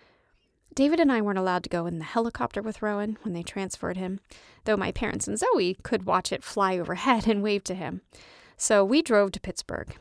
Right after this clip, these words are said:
and made our way to the picu, which would be our home for the next thirty hours. We were in the hospital from Saturday until Wednesday. Rowan doesn't even remember that first day. The doctor visit, the E R, the helicopter ride,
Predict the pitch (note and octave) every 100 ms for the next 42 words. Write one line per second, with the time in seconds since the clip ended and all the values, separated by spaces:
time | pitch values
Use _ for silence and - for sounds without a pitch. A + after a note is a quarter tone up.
0 | - G#3 G3 G3 G#3+ F3+ F3 F#3+ A3+ A#3
1 | F3+ - D3+ E3 - - - - - E3+
2 | E3 E3 F#3 - C4 F#3+ G3 G#3 F#3 F3+
3 | - - - F3 F3+ - E3 D3+ D#3 -
4 | - _ _ _ _ _ - - B3+ D4+
5 | E4 - G#3 - G#3+ G#3 G#3 F#3 E3+ -
6 | F#3+ F3 F3+ D#3+ E3 G3+ - F#3+ F3+ E3
7 | D3 D#3+ - - - - - - - -
8 | _ - G3+ B3+ D4 A#3+ F3+ F#3+ G3 -
9 | F#3 F3+ F3+ E3+ F3 F#3 F3 - - _
10 | - - - F3 - - G2+ F#3 - _
11 | _ _ _ - D#3+ A3+ A3+ A#3 A3 G#3+
12 | G#3+ - - G#3+ A3+ A3+ A3+ G3+ G#3+ A#3
13 | B3+ B3 - B3+ B3 B3 B3